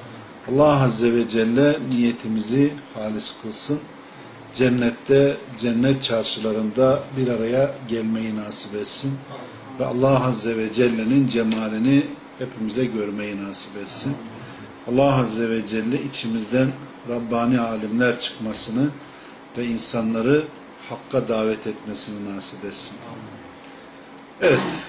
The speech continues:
geçen hafta Ehli Sünnet vel Cemaat'ın akidesi ışığında eğitime,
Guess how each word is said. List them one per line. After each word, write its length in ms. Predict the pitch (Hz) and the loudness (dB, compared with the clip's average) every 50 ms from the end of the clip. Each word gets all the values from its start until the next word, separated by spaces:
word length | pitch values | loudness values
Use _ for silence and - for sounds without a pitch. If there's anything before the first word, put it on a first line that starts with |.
| - - - - - - - - - - - - - | -14 -16 -18 -18 -20 -20 -20 -20 -20 -20 -16 -6 -2
geçen 300 | 151 147 143 - 175 160 | -2 0 2 2 2 4
hafta 520 | 139 127 131 - - 170 165 170 175 170 - - - - - - - - - - - - - - - - - - - - - - - - - - - - - - | 4 2 2 0 2 4 4 4 4 0 -6 -14 -18 -20 -20 -20 -20 -20 -20 -20 -20 -20 -20 -20 -20 -20 -20 -20 -20 -20 -20 -20 -20 -20 -20 -20 -20 -12 -2 2
Ehli 260 | 147 147 147 139 139 | 2 4 4 2 0
Sünnet 540 | 139 - - - 135 135 143 147 147 143 - - - - - - - - - - - - - - - - - - - - - - - - - 123 | -2 -2 0 2 4 6 6 6 4 2 0 -4 -12 -14 -14 -16 -18 -18 -20 -20 -20 -20 -20 -20 -18 -18 -18 -18 -18 -18 -18 -18 -18 -14 -2 2
vel 240 | 123 127 127 117 107 | 4 4 4 4 4
Cemaat'ın 720 | 113 120 117 117 120 117 117 113 113 - - 151 165 165 160 - - - - - - - - - - - - | 2 4 4 4 4 4 4 0 -2 -2 -4 -4 -4 -4 -6 -10 -14 -18 -18 -20 -20 -20 -20 -20 -18 -12 -8
akidesi 680 | 131 131 - - 131 117 127 123 - - - 160 147 | -8 -6 -6 -6 -2 0 0 0 0 0 0 0 0
ışığında 560 | 135 - - - 131 120 113 117 131 170 170 | 0 0 0 0 0 0 0 2 2 2 2
eğitime, 600 | - - 139 131 127 123 - - 127 127 127 117 | 2 2 2 2 2 0 -2 -2 -2 0 0 0